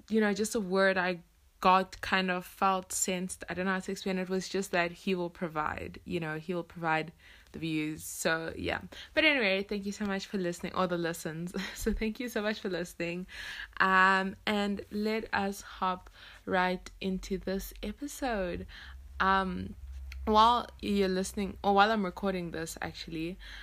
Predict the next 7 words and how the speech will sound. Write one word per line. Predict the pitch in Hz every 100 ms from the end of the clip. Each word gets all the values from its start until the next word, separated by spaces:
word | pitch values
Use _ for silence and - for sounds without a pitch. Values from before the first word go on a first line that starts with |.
| - -
um, | 180 180 180 180 - - -
about, | 190 175 175 180 180 -
so | - - 196 196
today | - 196 190 196
is | - 190 196 226 233 - - -
a | 190
Saturday. | 190 170 160 165 165 202